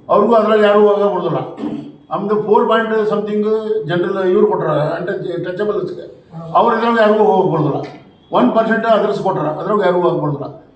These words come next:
ಅಂದ್ರೆ ಎಲ್ಲರಿಗೂ ನ್ಯಾಯದಿಂದ ಇದಾಗಿ ಸಿಕ್ಕೈತೆ ಅಂತ ನನ್ನ ಭಾವನೆ. ನಾವೇನು ಯಾರ್ಯಾರು ಕೊಟ್ಟಿಲ್ಲ, ಮಾಡಿಲ್ಲ, ಅವ್ರು ಕೊಡ್ಬಾರ್ದು ಅಂತಂದು ನಂದೇನಿಲ್ಲ.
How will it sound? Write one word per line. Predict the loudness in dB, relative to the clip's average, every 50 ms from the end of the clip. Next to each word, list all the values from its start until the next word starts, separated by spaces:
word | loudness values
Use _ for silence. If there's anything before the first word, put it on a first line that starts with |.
| _ -2
ಅಂದ್ರೆ | -2 0 2 2 2 2 0 -2 -6 -10 -14 -16 -8 -2
ಎಲ್ಲರಿಗೂ | 0 2 4 4 4 4 4 4 4 4 4 2 4
ನ್ಯಾಯದಿಂದ | 2 2 4 4 4 4 4 4 4
ಇದಾಗಿ | 4 4 4 4 4 2 2 2 0 -2 -6 -8
ಸಿಕ್ಕೈತೆ | -8 -6 -6 -4 -2
ಅಂತ | -2 -2 0
ನನ್ನ | -2 -2 -2 -2 0
ಭಾವನೆ. | 0 0 0 -2 -4 -6 -8 -14 -18 -20 -20 -20 -20 _ -2
ನಾವೇನು | 0 2 2 2 2 2 2 2
ಯಾರ್ಯಾರು | 4 4 2 2 0 0 0 0 -2 -2 -4 -8 -10 -10 -14 -16
ಕೊಟ್ಟಿಲ್ಲ, | -14 -12 -12 -10 -2 0 0 2
ಮಾಡಿಲ್ಲ, | 2 2 2 2 2 2
ಅವ್ರು | 4 4 2 2 0 0
ಕೊಡ್ಬಾರ್ದು | -2 -2 0 0 0 0 0 0 -2
ಅಂತಂದು | -2 -2 -4 -4 -4 -4 -4 -4 -4 -4
ನಂದೇನಿಲ್ಲ. | -6 -6 -4 -6 -6 -6 -6 -6